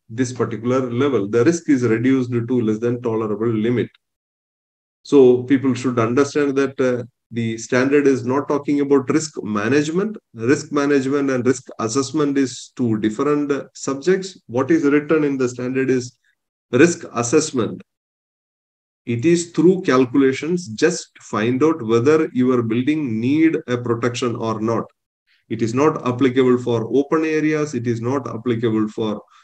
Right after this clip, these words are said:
non-standard constructions. If you wanted to protect people outside the building, the only way, the best way is to put a, a metallic container and, uh, people probably inside the metallic conductor,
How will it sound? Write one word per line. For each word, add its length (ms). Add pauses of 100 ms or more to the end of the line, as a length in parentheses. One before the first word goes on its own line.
(120)
non-standard 840
constructions. 880 (2000)
If 240
you 140
wanted 340
to 140
protect 460
people 280
outside 460
the 80
building, 360
the 120
only 340
way, 160
the 120
best 280
way 280
is 240
to 140
put 220
a, 200
a 40
metallic 400
container 640
and, 260
uh, 320
people 540
probably 520
inside 340
the 100
metallic 400
conductor, 480